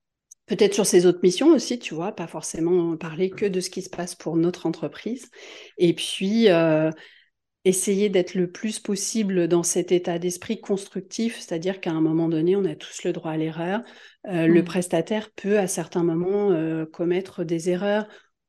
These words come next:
Speaker 1: ou faire un job qui correspond pas tout à fait aux attentes de l'entrepreneur. Ok, bah, on se le dit, on essaye de trouver des solutions, mais après, on va de l'avant, enfin, on reste positif et constructif.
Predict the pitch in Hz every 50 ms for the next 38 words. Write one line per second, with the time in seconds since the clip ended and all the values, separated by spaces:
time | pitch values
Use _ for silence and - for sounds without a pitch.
0 | _ - 220 226 240 254 - - - 214 214 226 214 208 202 180 180 180 180 170
1 | 196 196 196 196 - - - - - 185 175 170 170 170 - - - 180 165 180
2 | 180 - - 185 160 190 185 185 185 - - 196 180 180 - 190 175 170 170 160
3 | 165 160 - 208 202 208 202 - 190 170 160 165 165 156 160 165 170 - - 165
4 | 160 - 180 165 175 190 220 262 269 - - _ _ _ _ _ _ _ _ -
5 | 185 170 - - 247 262 294 294 220 165 143 156 160 - - - 175 156 160 156
6 | 175 190 233 285 349 359 - - _ - _ _ _ _ _ - 185 190 185 180
7 | 180 175 170 170 170 175 180 180 175 - 185 175 175 175 - - - 175 170 165
8 | 160 - - 170 156 165 - - 247 269 311 - 190 175 165 160 151 151 - -
9 | - 226 233 226 190 165 156 165 156 156 165 160 156 165 165 202 214 214 202 196
10 | - 175 165 170 165 185 175 - - 170 156 - 185 180 175 180 180 - - -
11 | - - 185 - - 180 175 - - 160 160 - - 233 214 -